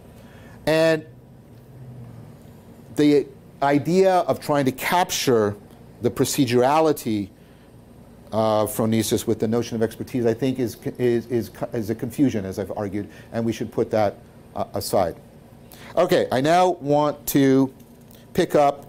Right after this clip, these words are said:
on one of the, I, I, I mean,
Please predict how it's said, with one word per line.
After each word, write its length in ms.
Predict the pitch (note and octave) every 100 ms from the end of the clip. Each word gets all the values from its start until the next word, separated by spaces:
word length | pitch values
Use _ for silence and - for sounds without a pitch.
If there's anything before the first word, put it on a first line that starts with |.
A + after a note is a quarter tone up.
| -
on 500 | C3 C3 C3 C3 B2 - - - - - - - - - -
one 260 | - C#3 D3+
of 240 | C#3+ A#2
the, 400 | C#3 C3+ C3+ C3 - - - - - - - - - - -
I, 40 |
I, 280 | A#2+ B2 A#2+
I 60 | A#2
mean, 300 | A#2+ A2+ A2+